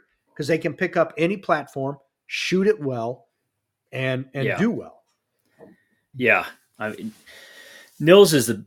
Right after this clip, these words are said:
Speaker 2: is absolutely the best at that too. I mean, he, I can't remember which podcast it was, but he was talking about his preparation for multi-gun nationals. And he basically said, "I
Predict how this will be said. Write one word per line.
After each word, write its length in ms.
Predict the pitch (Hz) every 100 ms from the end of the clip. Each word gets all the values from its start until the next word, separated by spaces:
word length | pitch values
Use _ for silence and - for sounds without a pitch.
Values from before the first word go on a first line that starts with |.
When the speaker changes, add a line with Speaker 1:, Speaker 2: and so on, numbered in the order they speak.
| -
Speaker 2:
is 240 | 131 117
absolutely 440 | 110 110 - 113 98
the 80 | 90
best 300 | 98 95 87
at 80 | 85
that 240 | 87 90
too. 320 | - 95 87 -
I 100 | 113
mean, 120 | 107
he, 600 | 113 117 117 113 113 - _ _ _ _ -
I 60 | -
can't 200 | 139 107
remember 140 | 113
which 200 | 117 -
podcast 580 | 117 113 113 110 107 -
it 100 | 104
was, 300 | 107 110 104
but 180 | - 107
he 300 | 107 107 104
was 200 | 104 -
talking 340 | 110 101 110
about 260 | 101 101 98
his 140 | 104
preparation 680 | - 101 - 95 95 - 98
for 580 | - - 98 98 92 - _ -
multi-gun 500 | 110 98 - 95 90
nationals. 600 | 90 85 - 98 87 87
And 180 | 87 87
he 100 | 98
basically 420 | 87 85 - 87
said, 240 | - 87
"I 180 | 80 85